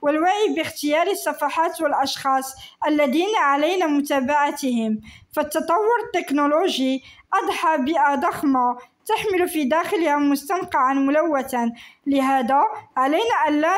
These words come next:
ننجر وراء التفاهة ونغرق أنفسنا في الكم الهائل من الابتسامات الزائفة حسبناها ماءً من شدة الظمأ أوقعتنا فخ التكنولوجيا.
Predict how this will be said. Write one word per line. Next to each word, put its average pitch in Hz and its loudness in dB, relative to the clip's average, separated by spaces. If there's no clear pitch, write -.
ننجر 285 0
وراء 294 2
التفاهة 277 0
ونغرق 320 0
أنفسنا 311 -2
في 302 -6
الكم 349 -2
الهائل 302 0
من 285 2
الابتسامات 269 -2
الزائفة 240 -2
حسبناها 330 0
ماءً 311 0
من 277 2
شدة 285 -2
الظمأ 262 0
أوقعتنا 311 0
فخ 330 -4
التكنولوجيا. 247 -4